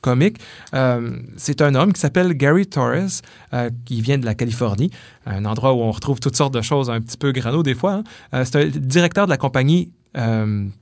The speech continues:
mon Dieu, je retrouve le nom, Food for Life, et vont développer pain, céréales, même pâtes, à partir des grains germés qui, qui est inspiré de ce verset de la Bible. D'ailleurs, le verset en question, Ézéchiel quatre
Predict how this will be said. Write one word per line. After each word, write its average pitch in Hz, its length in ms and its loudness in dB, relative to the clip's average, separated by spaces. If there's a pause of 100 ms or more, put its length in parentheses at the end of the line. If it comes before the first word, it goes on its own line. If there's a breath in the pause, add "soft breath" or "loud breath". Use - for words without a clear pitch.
(500)
mon 104 220 -2
Dieu, 113 140 -4
je 117 80 -2
retrouve 110 300 -4
le 123 80 2
nom, 175 120 2
Food 175 260 2
for 131 140 0
Life, 160 340 0 (420 loud breath)
et 151 360 -2 (340)
vont 131 200 0
développer 147 400 4
pain, 175 320 0
céréales, 147 640 0
même 135 260 2
pâtes, 131 460 0 (320 loud breath)
à 160 80 0
partir 208 320 0
des 151 140 2
grains 147 240 2
germés 135 440 2 (380)
qui, 151 380 0
qui 139 80 -4
est 131 100 0
inspiré 143 340 0
de 147 120 2
ce 120 160 -2
verset 120 340 -4
de 156 80 -2
la 117 80 0
Bible. 110 240 -4 (260 loud breath)
D'ailleurs, 175 260 4
le 170 80 4
verset 139 320 0
en 165 80 0
question, 135 380 -2
Ézéchiel 143 640 -2 (160)
quatre 165 320 -2